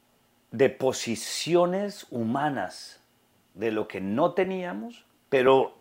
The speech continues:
peor, lo que no tenían nuestros papás. Pues yo estuve en la mitad,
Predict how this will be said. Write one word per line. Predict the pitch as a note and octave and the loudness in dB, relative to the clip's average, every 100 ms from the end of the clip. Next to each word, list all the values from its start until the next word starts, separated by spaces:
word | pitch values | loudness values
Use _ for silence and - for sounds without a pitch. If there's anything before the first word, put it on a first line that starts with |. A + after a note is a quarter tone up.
| _ - | _ -2
peor, | G2 D3+ G3+ B2+ | 2 6 6 4
lo | A#2 | 2
que | G#2 | 0
no | G2+ | -2
tenían | A#2+ D3 D#3+ | -2 -4 -2
nuestros | C#3+ G#2 - | -4 -6 -6
papás. | - - G#2 E2+ - _ _ _ _ _ _ _ _ _ _ - - - | -2 0 -2 -4 -12 _ _ _ _ _ _ _ _ _ _ -20 -20 -2
Pues | A#2+ | 0
yo | B2+ | 2
estuve | C3 G3 | 2 2
en | G#3+ | 4
la | G3 | 2
mitad, | A2 - D#3+ - | 2 0 0 -2